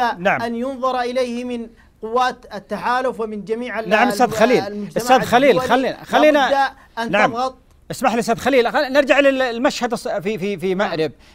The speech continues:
Speaker 1: في مأرب، مشهد العيد ومشهد القصف وما ترتب عليه من الدماء. كيف اليوم مر في، في مأرب هذا اليوم؟ و-، وأيضًا أعطينا صورة ال-، الجوانب المأساوية في، في استهدافهم بهذا ال-، القصف حقيقة.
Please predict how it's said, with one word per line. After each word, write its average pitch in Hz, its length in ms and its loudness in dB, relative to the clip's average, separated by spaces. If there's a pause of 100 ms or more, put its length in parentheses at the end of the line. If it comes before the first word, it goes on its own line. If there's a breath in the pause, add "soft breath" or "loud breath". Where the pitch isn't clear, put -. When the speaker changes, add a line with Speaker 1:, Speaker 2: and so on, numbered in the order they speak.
Speaker 1:
في 220 140 0
مأرب، 175 320 0
مشهد 226 380 0
العيد 240 360 0
ومشهد 233 400 0
القصف 240 460 -2
وما 247 460 0
ترتب 226 440 -4
عليه 208 360 0
من 202 100 -6
الدماء. 190 360 -4 (300 soft breath)
كيف 262 200 2
اليوم 247 380 2
مر 240 240 2
في، 190 280 -4
في 185 140 -6
مأرب 170 300 -2
هذا 160 160 -4
اليوم؟ 202 360 -2 (340 soft breath)
و-، 147 80 -2
وأيضًا 175 680 0
أعطينا 175 320 -4
صورة 220 380 -2 (160)
ال-، 190 260 -8
الجوانب 185 480 -2
المأساوية 190 580 -2
في، 165 220 -6
في 160 200 -4
استهدافهم 165 840 -2
بهذا 147 220 -2
ال-، 143 140 -6
القصف 135 520 -6
حقيقة. 110 300 -16